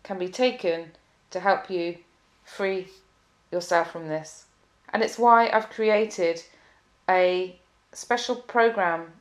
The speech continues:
on my website that involves three one-hour sessions with me to improve a husband's or wife's or couple's sex life, depending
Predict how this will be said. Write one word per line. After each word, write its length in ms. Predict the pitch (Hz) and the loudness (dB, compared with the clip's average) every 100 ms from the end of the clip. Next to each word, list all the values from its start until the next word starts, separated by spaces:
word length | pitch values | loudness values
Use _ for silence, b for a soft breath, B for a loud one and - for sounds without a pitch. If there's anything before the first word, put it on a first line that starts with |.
| _ | _
on 100 | 190 | -2
my 120 | 185 | 0
website 600 | 175 185 185 - 165 165 - b b b | 4 4 2 0 -2 -2 -8 b b b
that 160 | 196 - | 0 0
involves 760 | 196 190 185 185 185 - - _ - | 2 6 8 8 4 -10 -16 _ -20
three 680 | - 226 226 220 226 226 - | -8 2 4 4 2 -4 -14
one-hour 460 | - 196 196 190 185 | 2 4 4 4 2
sessions 680 | 185 170 - 165 226 - - _ _ _ - | 0 -4 -4 -10 -12 -16 -20 _ _ _ -4
with 200 | 190 185 | -2 -2
me 340 | 170 170 180 _ b b b _ | -4 -6 -10 _ b b b _
to 140 | - 190 | -4 -2
improve 560 | 190 226 202 196 190 - _ _ _ _ _ _ _ | -2 -2 0 -2 -6 -14 _ _ _ _ _ _ _
a 60 | 185 | 0
husband's 420 | 190 185 185 185 | 2 2 -4 -4
or 80 | 170 | 0
wife's 520 | 165 165 165 - - | 2 2 0 -8 -12
or 120 | 165 160 | -10 -4
couple's 420 | 202 190 165 165 | -2 -2 -6 -8
sex 260 | 165 - 170 | -10 -6 -4
life, 220 | 160 160 | -4 -6
depending 520 | - 190 180 180 175 | -8 -6 -4 -6 -8